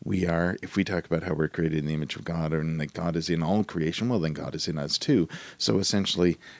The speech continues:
the thing about Jesus is about showing us to, to regain, helping us to regain that, uh, connection with God that n-,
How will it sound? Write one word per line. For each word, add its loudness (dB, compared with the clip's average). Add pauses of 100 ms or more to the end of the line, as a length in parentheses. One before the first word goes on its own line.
(120)
the -2
thing 0
about 2
Jesus 0
is 0
about 0
showing 0
us 0
to, 0 (160)
to -2 (520)
regain, 0 (540)
helping 2
us 0
to 2
regain 0 (520)
that, -2
uh, 0 (360)
connection -2 (360)
with 2
God -4 (320)
that 0 (500)
n-, 2